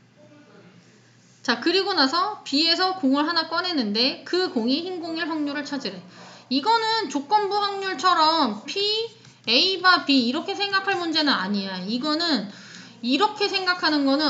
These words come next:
어떠어떠한 사건이 일어났다라는 게 있어야 돼. 근데 얘는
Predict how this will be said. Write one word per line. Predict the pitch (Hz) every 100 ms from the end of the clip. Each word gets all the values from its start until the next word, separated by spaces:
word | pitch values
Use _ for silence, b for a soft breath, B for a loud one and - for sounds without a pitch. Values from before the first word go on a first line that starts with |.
| -
어떠어떠한 | - - 415 330 - 294 294 294
사건이 | 320 - 320 311
일어났다라는 | 262 247 339 370 - - 277 247 269
게 | 226
있어야 | 214 - 294 214
돼. | 190 190 180 185
근데 | 269 277
얘는 | 226 277 311 202